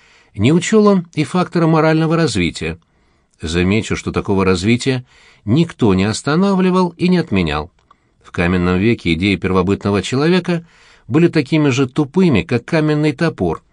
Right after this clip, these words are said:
и неуклюжими, как палка-копалка.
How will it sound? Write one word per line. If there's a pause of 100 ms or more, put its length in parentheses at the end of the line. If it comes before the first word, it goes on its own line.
(280)
и
неуклюжими, (340)
как
палка-копалка.